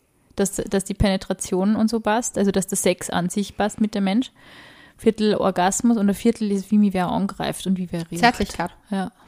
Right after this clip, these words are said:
Speaker 2: Ich finde, Zärtlichkeit gehört da rein, da gehört Oralverkehr rein, da gehört Sex rein, da gehört Schmusen rein, da gehören aber auch nette Wörter und Komplimente rein.
Speaker 1: Dass er nach dem Sex da bleibt.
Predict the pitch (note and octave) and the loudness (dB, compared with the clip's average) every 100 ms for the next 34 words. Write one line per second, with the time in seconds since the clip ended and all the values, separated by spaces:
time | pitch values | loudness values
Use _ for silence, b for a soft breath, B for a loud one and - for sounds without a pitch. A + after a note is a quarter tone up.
0 | B B A3+ C4+ C4+ - C4 F4 - C#4+ | B B 0 2 2 4 4 4 2 2
1 | C#4 C#4 B3+ A#3+ A#3 G#3 G#3+ G#3+ G3+ F#3 | 4 0 2 0 2 4 6 4 2 -2
2 | F#3+ - - - F3+ A3+ C#4 C4 - B3+ | -2 -4 -6 -4 4 4 4 0 0 0
3 | A#3 G#3 G3+ G3+ F#3 - D#3 - G#3+ - | 4 6 6 4 0 -4 -6 -2 0 0
4 | - - G#3 G3+ G#3 G3+ F3 D3+ - G#3 | -4 -2 2 4 4 2 -2 -8 -6 0
5 | A#3 A3+ A3 G#3+ G3+ G3 G3 - B B | 2 2 0 0 2 2 0 -4 B B
6 | B F3+ - F#3+ E3+ D#3 D#3+ E3+ D3 E3 | B -4 4 6 6 2 0 -2 -6 -6
7 | D3+ E3 F#3 F3+ E3 D#3 - E3+ F#3 C4+ | 0 2 2 -2 -4 -6 -6 -2 0 0
8 | C4+ B3 B3+ C4 F#3+ F#3+ G#3 G#3 G3+ G3 | 4 6 6 6 2 4 6 8 6 8
9 | G#3 G3+ G3+ - - G3+ G3+ A#3 A3+ A3 | 6 6 2 0 0 2 4 6 6 4
10 | - - | -2 -10